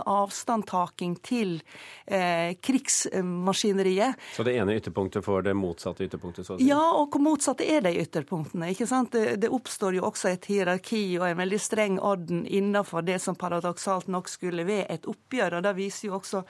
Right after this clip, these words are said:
Speaker 1: hvor vanskelig oppgjør er. Altså at du kan he-,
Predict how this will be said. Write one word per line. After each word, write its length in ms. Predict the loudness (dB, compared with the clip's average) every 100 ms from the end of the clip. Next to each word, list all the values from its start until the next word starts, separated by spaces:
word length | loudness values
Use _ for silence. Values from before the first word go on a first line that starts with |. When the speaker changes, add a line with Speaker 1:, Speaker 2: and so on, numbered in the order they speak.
| -14 -20 -20 -4
Speaker 1:
hvor 100 | 0 2
vanskelig 560 | 4 4 0 0 -2
oppgjør 540 | -2 -4 0 2 2 0 0
er. 320 | 4 4 0 -4 -18 -2
Altså 320 | 0 0 0 0
at 100 | 0
du 140 | -2
kan 240 | 0 -2 -4 -10
he-, 380 | -12 -10 -10 -10